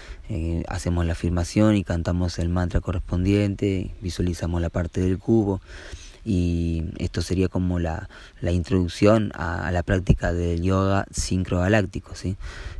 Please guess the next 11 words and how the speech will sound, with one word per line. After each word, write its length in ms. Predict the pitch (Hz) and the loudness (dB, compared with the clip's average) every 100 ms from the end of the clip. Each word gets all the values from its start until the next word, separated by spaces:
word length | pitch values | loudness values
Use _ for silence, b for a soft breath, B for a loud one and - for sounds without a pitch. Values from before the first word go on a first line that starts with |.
| - | -4
Que 180 | 90 85 | -2 0
vi 140 | 87 | -2
que 120 | - | 2
ahí 60 | 87 | 0
estuvieron 320 | 87 92 90 | 2 0 2
compartiendo. 640 | 90 87 85 85 101 104 92 | 0 0 0 4 4 4 2
Muchas 240 | 92 92 | 0 0
gracias 300 | 90 90 90 | 0 0 -2
por 180 | - 87 | -2 -2
los 100 | 90 | -2
compartires. 880 | - 82 82 80 101 104 104 95 | -2 0 -2 2 4 6 2 0